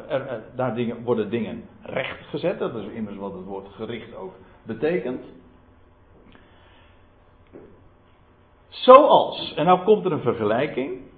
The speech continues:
met vroeger, met voorgaande dagen.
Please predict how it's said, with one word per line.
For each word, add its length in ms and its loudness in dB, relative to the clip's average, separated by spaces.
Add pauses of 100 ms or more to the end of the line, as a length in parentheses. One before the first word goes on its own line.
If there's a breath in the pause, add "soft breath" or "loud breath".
(320)
met 300 -2 (220)
vroeger, 560 0 (180)
met 220 -2 (240)
voorgaande 500 0
dagen. 420 -8